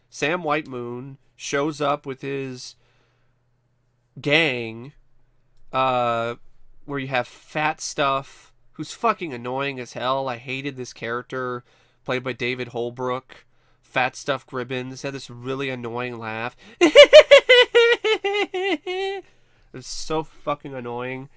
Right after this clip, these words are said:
And, uh, you have Holt McClaney, who plays, uh, Sam White Moon. But you also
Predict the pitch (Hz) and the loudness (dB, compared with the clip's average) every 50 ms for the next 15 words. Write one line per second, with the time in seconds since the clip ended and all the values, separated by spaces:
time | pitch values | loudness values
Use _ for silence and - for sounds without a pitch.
0 | - - - - - - - - - - - - _ - - 165 175 180 185 190 | -20 -20 -20 -20 -20 -20 -20 -20 -20 -20 -20 -20 _ -2 2 2 4 4 4 4
1 | 190 185 180 180 180 185 185 185 185 185 185 180 175 - - 175 175 175 170 170 | 4 4 4 2 2 0 -2 -4 -6 -8 -8 -8 -8 -6 -2 -2 0 0 0 0
2 | 165 165 165 165 165 - - 156 156 165 165 151 151 165 175 180 165 156 151 - | 0 0 0 -2 -4 -4 -6 -6 -4 -4 -4 -2 0 0 0 0 0 -6 -8 -6
3 | - 143 147 151 156 160 160 160 151 147 143 131 - 135 135 131 127 123 - - | -6 -4 -4 -2 -2 -2 -4 -4 -6 -8 -10 -12 -10 -8 -6 -6 -6 -8 -10 -14
4 | - - - 131 123 120 117 117 117 117 117 120 - - - 139 143 143 143 131 | -18 -12 -6 -4 -2 0 0 0 0 -2 -2 -6 -8 -6 -4 -4 -4 -4 -4 -4
5 | 127 123 120 117 117 110 110 107 110 113 131 - _ _ _ _ _ _ _ _ | -4 -4 -4 -6 -8 -8 -8 -8 -10 -12 -14 -16 _ _ _ _ _ _ _ _
6 | _ _ _ - 131 131 127 139 147 - - - 143 135 131 131 127 127 | _ _ _ -6 -4 -2 0 0 0 -2 -2 -4 -2 -2 -2 -2 -4 -6